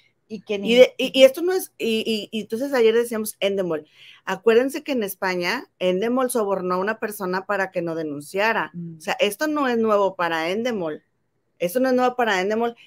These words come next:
Speaker 2: y es un mugrero. Mira, comadre, esto
Speaker 1: Mm.
Speaker 2: fue lo que, aquí está la foto, lo que dijo la agencia, aquí la tengo, mira, para que la
Speaker 1: Te la
Speaker 2: veas.
Speaker 1: leo, aquí está, mira.
Speaker 2: Ajá.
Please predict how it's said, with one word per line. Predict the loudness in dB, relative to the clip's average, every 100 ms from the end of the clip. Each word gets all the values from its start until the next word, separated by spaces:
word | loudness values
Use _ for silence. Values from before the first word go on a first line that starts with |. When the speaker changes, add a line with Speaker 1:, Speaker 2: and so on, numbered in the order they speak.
| _
Speaker 2:
y | -4
es | -4 0
un | 0 0 -4 _ -10
mugrero. | -6 -2 0 2 4 6 4
Mira, | 2 2 0 0
comadre, | -4 0 0 0
esto | 2 2 -2 -6
Speaker 1:
Mm. |
Speaker 2:
fue | 0 2 2 0 -2
lo | -4 -2 -2 -4 -8
que, | -4 0 2 0 -4 _ _ _ _ -6
aquí | -6 -6 -14
está | -6 -2
la | 0 -2
foto, | -8 -4 -4 -4
lo | -2 -4 -4
que | -8
dijo | -6 -10 -8 -2 -2 -2 _ _ _ _ _ _
la | -4 0 0 -2
agencia, | -4 -8 -4 -2 -2 -6 -2 -2 -2 -8
aquí | -10 -6
la | -6 -6
tengo, | -8 -8
mira, | -8 -10
para | -10 -14
que | -10
la | -4
Speaker 1:
Te | -2
la |
Speaker 2:
veas. | 0 -2
Speaker 1:
leo, | -4
aquí | -12
está, | -16 -14
mira. | -14 -8
Speaker 2:
Ajá. | -6 -4 -4